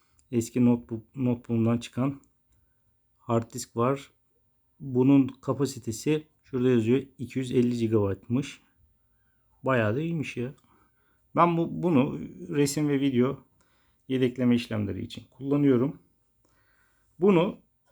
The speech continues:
nasıl kullanıyoruz? Genelde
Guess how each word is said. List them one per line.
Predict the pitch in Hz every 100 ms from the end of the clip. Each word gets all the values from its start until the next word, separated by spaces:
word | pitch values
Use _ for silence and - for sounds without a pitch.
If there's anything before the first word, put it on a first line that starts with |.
| _ - _ _ _ _ _ - _ -
nasıl | 165 170 117
kullanıyoruz? | 113 98 101 101 - - - - _ -
Genelde | 170 160 110 104 151 -